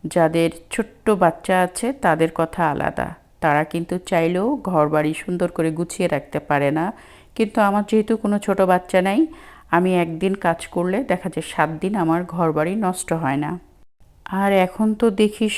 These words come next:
সবাই হেল্পিং হ্যান্ড ছাড়াই সমস্ত ঘরের কাজ একা হাতেই করেন। ওই সব আপুদের দেখে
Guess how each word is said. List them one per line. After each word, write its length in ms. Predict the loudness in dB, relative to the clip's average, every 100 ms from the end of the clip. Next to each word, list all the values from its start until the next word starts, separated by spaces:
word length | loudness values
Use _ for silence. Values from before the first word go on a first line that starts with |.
| -2
সবাই 380 | 0 4 4 4
হেল্পিং 500 | 2 0 0 0 0 2
হ্যান্ড 260 | 2 0 -2
ছাড়াই 380 | -2 0 2 0 -2
সমস্ত 400 | -2 -2 -2 -2 -4 -2
ঘরের 380 | 0 2 0 0
কাজ 240 | 0 0 0 -2
একা 180 | -2
হাতেই 340 | -4 -2 0 0 2
করেন। 280 | 2 2 -2 -6 -12 -20 -20 -20 -20 -2
ওই 180 | 4 4 4 2
সব 160 | 0 0 -4
আপুদের 460 | -4 -2 0 0 2
দেখে 320 | 0 2 2